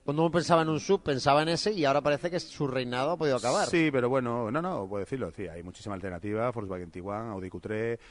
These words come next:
Speaker 2: eh, bueno, muchísimo, Peugeot tres mil ocho, Citroën C cinco
Speaker 1: Yo
Speaker 2: Crosser.
Speaker 1: pensaba sobre todo, fíjate lo que te dicen, el
Speaker 2: El
Speaker 1: Qashqai,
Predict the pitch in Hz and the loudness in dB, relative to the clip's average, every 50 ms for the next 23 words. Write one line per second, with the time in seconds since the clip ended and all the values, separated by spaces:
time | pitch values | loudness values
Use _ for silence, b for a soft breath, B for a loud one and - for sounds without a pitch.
0 | b b - - - - - - - - - - - - - 101 - 101 95 80 | b b -20 -18 -18 -18 -18 -20 -20 -20 -20 -20 -20 -20 -20 -18 -14 -14 -14 -12
1 | 92 92 95 95 98 95 98 95 95 107 113 - - - 117 113 113 113 101 104 | -8 -8 -8 -8 -6 -8 -8 -6 -4 -4 -6 -6 -6 -8 -8 -8 -8 -8 -10 -10
2 | 95 98 92 104 98 110 104 95 92 107 120 120 135 - 160 135 156 156 151 - | -12 -12 -14 -14 -14 -14 -14 -12 -8 -6 -6 -2 0 0 2 2 2 2 2 2
3 | 165 156 143 160 170 180 185 185 156 151 139 143 139 147 147 139 147 147 151 143 | 0 2 2 4 4 4 2 0 -2 -6 -4 -2 0 0 2 2 2 0 0 0
4 | 165 170 170 156 143 131 113 113 - - 151 156 147 117 101 | -2 -2 -2 -2 -2 -4 -4 -6 -2 2 2 4 4 2 0